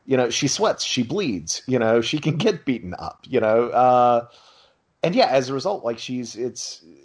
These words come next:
she's so much more impactful a character, I think. I, I had a blast with that movie. Uh, just hearing you talk about it again makes me wanna watch it again. And, uh, that sequel can't come soon enough.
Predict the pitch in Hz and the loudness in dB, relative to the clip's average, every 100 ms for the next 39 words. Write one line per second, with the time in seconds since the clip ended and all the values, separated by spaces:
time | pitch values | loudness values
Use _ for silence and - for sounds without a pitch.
0 | 73 117 - 110 131 120 - 117 104 104 | -18 -12 -10 -6 -6 -6 -8 -8 -8 -10
1 | 98 - 87 - 80 85 73 - 80 - | -10 -10 -12 -10 -10 -6 -8 -8 -16 -6
2 | 113 156 180 170 160 131 131 143 127 113 | 0 2 4 2 0 -2 2 2 2 0
3 | 107 - 113 117 104 107 110 110 - 95 | 0 0 -4 -2 -2 -6 -6 -6 -6 -4
4 | 95 90 110 117 - - 120 104 95 98 | -4 -4 -6 -12 -12 -8 -6 -6 -2 -2
5 | 107 110 107 117 104 85 - 90 71 62 | 0 -2 0 -4 -4 -10 -8 -8 -8 -6
6 | 82 - 127 135 147 151 - - _ - | -6 -6 -4 -2 -2 -6 -16 -20 _ -6
7 | 120 135 131 131 131 127 - 131 123 196 | 2 2 4 4 6 4 0 -4 -4 -4
8 | 190 151 147 135 143 135 147 139 156 - | -4 -6 -6 -8 -8 -6 -8 -6 -6 -6